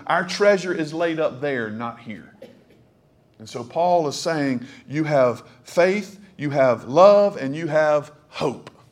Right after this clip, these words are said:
And I thank God for that. I thank God for that. Christians, I want you to know that that's the heart of what it means to be a believer. Have faith, have hope, and have love. Paul says, "That's it."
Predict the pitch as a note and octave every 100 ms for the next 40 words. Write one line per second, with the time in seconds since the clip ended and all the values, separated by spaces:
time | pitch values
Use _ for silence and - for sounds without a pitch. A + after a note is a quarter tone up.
0 | _ _ _ _ _ _ - - - D3
1 | B2 A#2 G2+ - F#2 F2 D2+ _ _ _
2 | _ _ _ _ _ _ - A2+ - D3
3 | A2+ A2 G#2 G2+ F#2+ F2 - _ _ _
4 | D3 C3+ B2+ A#2 A#2+ B2 C3 C3 C3 B2
5 | A#2 A2 A2 G#2 - _ F2+ - A#2 -
6 | A2 - A#2+ A2+ G#2+ G2 G2+ F#2 F#2 F#2
7 | F2+ F2 E2 E2 - _ _ _ _ _
8 | G#2+ G2+ - A#2+ A#2+ A#2+ - _ _ -
9 | F#2+ - G2+ G2 - _ _ G2 F#2 F2+
10 | F2+ F2+ - _ _ _ _ _ _ _
11 | _ _ _ _ - C3+ B2 A#2 B2+ A2
12 | G#2 G#2 B2+ C3 C#3 C#3